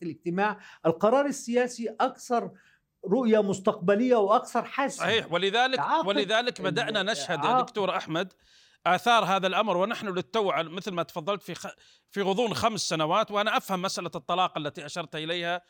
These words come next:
Speaker 2: والخلاف الحاصل فيها ب-، في مصر ودوافعه وخلفيات تصلب بعض أهم رجال الدين في هذا الأمر. الأمر قد لا يبدو دينيا في الأح-، في بعض الصور،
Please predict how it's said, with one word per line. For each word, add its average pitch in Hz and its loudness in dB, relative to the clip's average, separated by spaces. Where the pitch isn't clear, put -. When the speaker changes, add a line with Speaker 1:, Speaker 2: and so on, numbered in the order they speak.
Speaker 2:
والخلاف 196 0
الحاصل 180 -2
فيها 160 -2
ب-، 147 -8
في 151 -16
مصر 180 -4
ودوافعه 185 2
وخلفيات 185 -2
تصلب 214 0
بعض 185 2
أهم 202 0
رجال 185 2
الدين 165 -4
في 170 -6
هذا 170 0
الأمر. 180 0
الأمر 190 0
قد 180 -4
لا 202 2
يبدو 185 -2
دينيا 180 -2
في 156 -6
الأح-، 151 -6
في 151 -12
بعض 156 -4
الصور، 180 -4